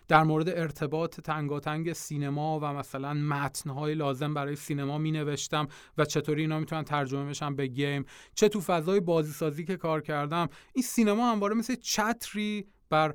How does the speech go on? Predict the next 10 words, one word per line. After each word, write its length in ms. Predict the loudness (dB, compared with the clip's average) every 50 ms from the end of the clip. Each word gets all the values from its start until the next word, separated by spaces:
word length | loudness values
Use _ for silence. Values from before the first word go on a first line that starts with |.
| -6 _ -4
چون 200 | -2 -2 -2 -2 _ _ -14 -10
یک، 380 | -4 0 2 2 2 0 -8 -14 -8
م، 380 | -6 -6 -4 -4 -4 -4 -6 -8 -10 -14 -18 -20 -20 -20 _ _ _ _ _ _ _ _ _ _ _ _ _ _ _ _ -8
هنر 320 | -4 0 2 4 6 6 4
بی‌نظیره 720 | 4 4 4 4 6 6 4 2 2 0 0 4 4 2
دیگه، 220 | 2 2 -2 -2 -2
فوق‌العاده 520 | -2 -2 -2 -2 0 0 0 0 0 0
هنر 300 | 0 -2 -2 -2 -2 -4
کامل، 360 | -4 -4 -4 -2 -2 -2 0 2
و 120 | 2 0